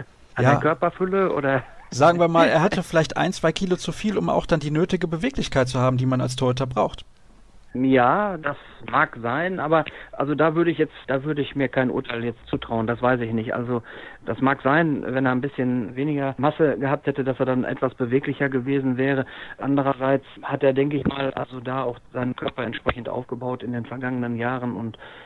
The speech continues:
Speaker 1: das glaube ich nicht, dass er da nicht austrainiert war. Also vielleicht war das Sweatshirt zu dick oder so. <laughs>
Speaker 2: Mhm. Na gut. Dann schauen wir mal ein bisschen auf die Zugänge und die Abgänge.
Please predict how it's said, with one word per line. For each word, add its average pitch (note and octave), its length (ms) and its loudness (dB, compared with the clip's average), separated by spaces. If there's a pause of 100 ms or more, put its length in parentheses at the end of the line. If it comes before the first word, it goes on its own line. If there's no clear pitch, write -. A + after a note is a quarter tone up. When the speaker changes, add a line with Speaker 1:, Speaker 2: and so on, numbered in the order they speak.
Speaker 1:
das C#3+ 160 2
glaube C#3 220 6
ich B2 80 2
nicht, C3+ 160 -2
dass A#2+ 140 -2
er A#2 100 0
da A#2 140 -2
nicht G#2+ 180 -6
austrainiert G2+ 540 -2
war. A2 260 -8
Also A2+ 200 -10 (160)
vielleicht C3 280 4
war B2+ 80 2
das B2+ 140 2
Sweatshirt A#2+ 460 -2
zu A#2 80 -4
dick G#2 260 -6
oder G#2+ 240 -8
so. G#2+ 200 -6
<laughs> - 40 -16 (440)
Speaker 2:
Mhm. B2+ 400 -2 (380)
Na C#3 160 4
gut. A#2+ 280 -2 (560)
Dann C#3+ 200 6
schauen G3 280 4
wir G3+ 80 4
mal F3+ 120 6
ein E3 80 0
bisschen F#3 300 0
auf - 240 2
die D#3 120 -4
Zugänge F3 560 -2
und - 300 -6
die D3 120 -2
Abgänge. F3 600 0